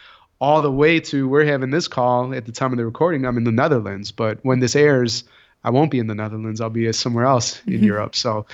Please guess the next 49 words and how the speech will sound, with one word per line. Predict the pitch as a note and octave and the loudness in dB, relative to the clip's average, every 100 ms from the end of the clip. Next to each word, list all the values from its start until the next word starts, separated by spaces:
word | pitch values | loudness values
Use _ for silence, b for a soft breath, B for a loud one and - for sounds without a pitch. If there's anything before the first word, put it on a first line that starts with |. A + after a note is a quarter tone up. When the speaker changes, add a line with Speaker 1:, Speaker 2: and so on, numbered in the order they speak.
| B B B | B B B
Speaker 1:
but | C#3+ | 2
I, | C#3 | 2
I, | B2+ D#3 | 2 0
I | C#3 D3 | 2 4
work | D3+ D#3 | 4 4
with | D3+ | 4
educators | D3+ C#3 C3+ D3 C3 | 4 2 2 2 2
full | - C#3 | 0 -2
time, | - C3+ C3+ C3 | 0 2 2 0
and, | B2 | -2
uh, | A#2+ A#2 A#2 | -4 -4 -6
my | B2 C3+ | -4 -2
niche | E3+ E3+ - | 0 0 -2
is | C#3 | 0
really | C#3+ C#3+ C3 | 4 4 2
school | - - C#3+ D3 | -2 -4 2 2
leadership. | D3+ D3 - E3 E3 _ - | 2 0 0 -2 -4 _ -4
Uh, | B2 A#2 A2+ A2 B B B B | 0 2 0 -4 B B B B
the | - | 2
way | C3 | 4
I | C3 | 4
define | C3+ B2+ C3+ C3 | 0 0 0 0
that, | C3+ B2+ | 0 0
like, | B2+ A#2+ - | -4 -12 -2
teachers | F3 E3+ E3+ | -2 0 2
are | D#3 | 2
leaders, | C#3+ C3+ A2+ G2+ - | 2 -2 -4 -10 -10
so | B2+ A#2 | -8 -6
I | A#2 | -8
want | A#2 A#2 A#2+ | -6 -6 -6
everybody | A#2+ A#2+ B2 A#2+ | -4 -2 0 -2
to | A2+ | -2
hear | - C3+ | -2 -2
that. | G#2 G2+ b b b b - | -2 -6 b b b b -4
Um, | A#2 A#2 A2 A2 | 0 0 0 0
but | B2+ A2 | 0 2
the, | A#2+ | 0
the | A2+ A#2+ | 2 2
leaders | A#2+ D3 C3+ C3 | 6 6 6 4
that | B2 A2+ | 4 2
I | A2+ | 4
work | C3 D3+ D3+ | 4 4 4
with | D3+ D3+ D3+ _ - - | 2 2 -2 _ -18 -6
predominantly | - B2+ B2 B2+ B2 B2 A#2+ | 0 2 2 0 -2 0 0
are, | A#2 - | 0 -2
are | A2+ | -6
principals, | - C3+ C3 C3 B2 | -4 -4 0 2 4
A | B2+ | 2
Ps, | A#2+ C3 C3 B2+ A#2 | 2 4 4 4 0